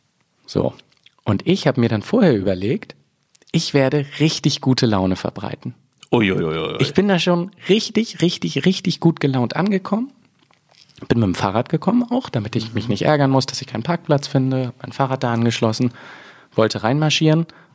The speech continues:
Speaker 1: wurde ich sofort angeblafft.
Speaker 2: <laughs> Warum?
Speaker 1: Warum? Weil man jetzt neuerdings vorne warten muss, vorne schon seine, äh, Nummer, von, von seine Terminnummer
Speaker 2: Mhm.
Speaker 1: bekannt geben und dann muss man, äh,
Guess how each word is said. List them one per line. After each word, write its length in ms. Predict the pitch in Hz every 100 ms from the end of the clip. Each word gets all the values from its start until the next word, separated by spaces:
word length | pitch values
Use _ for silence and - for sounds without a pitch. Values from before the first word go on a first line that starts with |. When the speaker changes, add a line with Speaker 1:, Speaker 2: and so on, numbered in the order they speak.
| _
Speaker 1:
wurde 120 | 139 135
ich 80 |
sofort 280 | 139 123 117
angeblafft. 580 | 110 104 95 90 - - _ _ _ - 113
Speaker 2:
<laughs> 500 | - - - 143 -
Warum? 340 | 123 110 143 - _ _ _ _ _ _
Speaker 1:
Warum? 340 | 110 101 147 143
Weil 140 | 110
man 320 | 127 135 139 - _
jetzt 220 | - 117 127
neuerdings 460 | 120 127 120 113
vorne 520 | - - 127 147 143 113
warten 400 | 110 107 104 95
muss, 420 | 110 208 - - _ _ _ _
vorne 440 | - - 127 175 156
schon 280 | - 143 120
seine, 640 | 117 117 113 113 107 120 _ -
äh, 160 | 113 98
Nummer, 540 | 104 147 151 147 143
von, 240 | - 123
von 200 | - 110
seine 200 | 107 107
Terminnummer 720 | - 101 107 147 160 156 165 180
Speaker 2:
Mhm. 160 | 95
Speaker 1:
bekannt 420 | 107 185 131 143
geben 380 | 143 156 180 240 - - - - - - -
und 200 | 117 120
dann 260 | 151 202 - _ -
muss 200 | 135 135
man, 280 | 120 113 - -
äh, 280 | 113 104